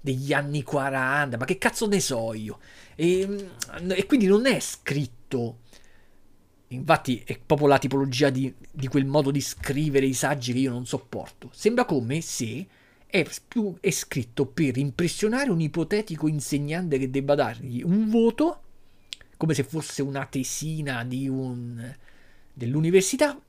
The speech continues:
più, più invece che informale, informare un ipotetico lettore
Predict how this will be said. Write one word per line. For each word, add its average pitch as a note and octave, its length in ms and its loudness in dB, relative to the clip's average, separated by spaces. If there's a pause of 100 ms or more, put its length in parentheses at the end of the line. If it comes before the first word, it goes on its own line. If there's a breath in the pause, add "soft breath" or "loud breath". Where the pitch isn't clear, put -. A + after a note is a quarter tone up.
(340)
più, C4+ 320 8 (140)
più B3 360 -2
invece B3 420 2
che G3+ 360 10 (400 soft breath)
informale, B3 1160 2
informare A3+ 720 2
un F3 140 2
ipotetico E3+ 560 0
lettore B2+ 720 -8